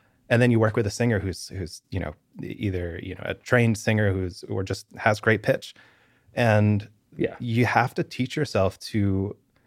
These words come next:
Speaker 1: really think about, like, r-, listen first in a way, you know what I mean? Um,
Speaker 2: Yeah.
Speaker 1: like, if you just pull it up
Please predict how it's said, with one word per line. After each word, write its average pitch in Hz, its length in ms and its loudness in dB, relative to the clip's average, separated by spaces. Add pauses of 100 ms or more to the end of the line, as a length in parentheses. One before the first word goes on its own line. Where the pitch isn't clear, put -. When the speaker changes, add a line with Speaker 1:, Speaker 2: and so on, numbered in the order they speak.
(300)
Speaker 1:
really 131 500 2 (340)
think - 400 0
about, 104 320 2
like, 92 300 -2 (920)
r-, 127 100 -2
listen 110 460 2
first - 400 -4
in 98 60 2
a 92 80 0
way, 90 320 -6
you 104 100 0
know 110 60 4
what 113 100 6
I 113 40 4
mean? 113 180 4 (400)
Um, 90 540 2
Speaker 2:
Yeah. 117 100 0
Speaker 1:
like, 104 160 4
if 107 140 -2
you 120 120 4
just 127 320 2
pull 127 260 2
it 113 60 4
up 113 220 2